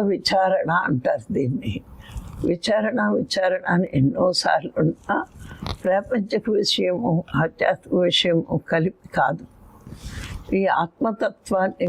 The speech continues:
విచారణ చేయగలిగితే దాన్ని విచారణ అంటారు. ఇప్పుడు మీకు సారు, రాఘరావు సారు కానీ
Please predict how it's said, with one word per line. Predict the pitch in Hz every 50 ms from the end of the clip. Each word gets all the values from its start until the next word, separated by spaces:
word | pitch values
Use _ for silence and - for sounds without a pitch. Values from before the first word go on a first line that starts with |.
| 170 175
విచారణ | - - - - 170 175 170 170 - - 156 156 - -
చేయగలిగితే | 151 151 240 233 233 - 156 185 - - 170 190 196 - - 240 254 381 415 - - - - - - 170 - 165
దాన్ని | 170 180 202 240 254 269 415 440 359 - -
విచారణ | - - - - 170 151 151 143 156 147 - 135 131 135
అంటారు. | 139 135 - - - - - - - - - - - - - - - - - - - - -
ఇప్పుడు | 170 - 220 226 220 220 214
మీకు | 196 175 - - - 175 147 - - - - -
సారు, | 170 165 185 202 202 214 160 143 - - _ _ - - -
రాఘరావు | 165 175 185 196 190 185 190 190 185 - -
సారు | 156 143 139 - - 156 156 147 - - - - - -
కానీ | 160 160 160 165 -